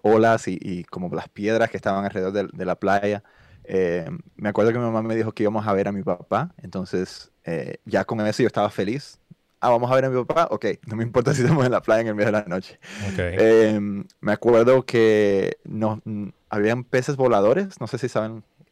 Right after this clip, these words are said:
Speaker 2: Ajá.
Speaker 1: esos peces, pero
Speaker 2: Los que
Speaker 1: nos
Speaker 2: saltan en el
Speaker 1: mandaron adentro
Speaker 2: agua.
Speaker 1: de la, sí, como que saltan por encima del agua y como que tratan de volar un poco.
Speaker 2: Ok.
Speaker 1: Eh, nos saltaron para dentro de la balsa y esto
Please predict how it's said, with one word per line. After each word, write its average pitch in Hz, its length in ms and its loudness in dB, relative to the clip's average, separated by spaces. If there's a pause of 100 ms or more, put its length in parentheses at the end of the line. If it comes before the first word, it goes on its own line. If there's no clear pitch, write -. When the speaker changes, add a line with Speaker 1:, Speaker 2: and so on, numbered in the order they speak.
(140)
Speaker 2:
Ajá. 107 260 4
Speaker 1:
esos 95 120 2
peces, - 220 -6 (120)
pero 104 280 -2 (340)
Speaker 2:
Los 117 160 2
que - 80 0
Speaker 1:
nos 113 80 2
Speaker 2:
saltan 117 300 2
en 92 60 -2
el 92 60 0
Speaker 1:
mandaron 120 140 2
adentro 98 220 2
Speaker 2:
agua. 127 80 6
Speaker 1:
de 117 60 4
la, 98 340 0 (460)
sí, - 200 -2
como 104 240 -6
que 104 100 -4
saltan 127 520 0
por 120 120 -2
encima 123 280 -2
del 131 100 4
agua 131 180 4
y 123 60 -2
como 104 320 -8
que - 120 -6
tratan 107 280 -2
de 113 80 0
volar 110 240 0
un 110 60 -10
poco. 113 260 -6 (300)
Speaker 2:
Ok. 101 200 -2
Speaker 1:
Eh, 101 440 2
nos 110 280 -2
saltaron 117 460 0
para 120 180 4
dentro 110 240 2
de 127 60 6
la 110 80 6
balsa 110 340 4
y 107 100 2
esto 107 280 -4